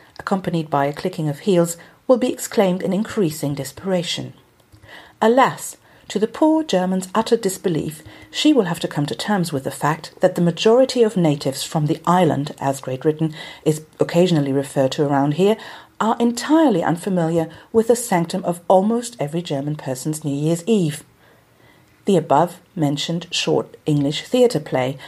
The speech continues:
adapted for television and broadcast, unlike most other foreign language audiovisual material,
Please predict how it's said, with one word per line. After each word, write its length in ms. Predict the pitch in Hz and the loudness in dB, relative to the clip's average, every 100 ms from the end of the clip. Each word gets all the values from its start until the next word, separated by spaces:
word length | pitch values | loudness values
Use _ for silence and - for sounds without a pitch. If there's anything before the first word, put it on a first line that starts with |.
| - - | -20 -4
adapted 600 | 180 220 233 226 147 147 | 0 2 2 0 -4 -4
for 100 | 175 | -6
television 720 | - 185 147 135 151 220 - - - | -2 0 0 -2 -4 -6 -8 -10 0
and 300 | 233 285 - | 2 2 2
broadcast, 640 | 156 143 - 156 185 - - | 0 0 -4 -4 -4 -12 -2
unlike 480 | 175 175 156 156 - | 0 4 2 0 -6
most 360 | 170 156 147 - | -2 0 -2 -2
other 240 | 214 247 185 | 0 2 0
foreign 380 | - 151 143 139 | 0 2 2 0
language 440 | 135 143 143 - _ | -2 -2 -2 -4 _
audiovisual 680 | 165 151 139 139 139 147 135 | 0 2 0 -2 -4 -2 -4
material, 640 | 139 143 147 139 143 190 | -4 -4 -4 0 2 2